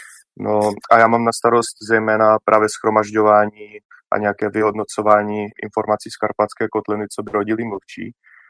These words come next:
A řekněme, že tou mou hlavní misí se stala snaha určitým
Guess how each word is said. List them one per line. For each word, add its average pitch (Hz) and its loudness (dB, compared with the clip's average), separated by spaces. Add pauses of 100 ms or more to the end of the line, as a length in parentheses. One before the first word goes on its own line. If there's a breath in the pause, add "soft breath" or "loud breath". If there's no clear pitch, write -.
(200 soft breath)
A 104 4
řekněme, 104 -4
že 107 -2
tou 107 0
mou 104 -2
hlavní 104 -4
misí 101 -14
se - -8 (100)
stala 107 2 (400 soft breath)
snaha 104 0
určitým 101 -8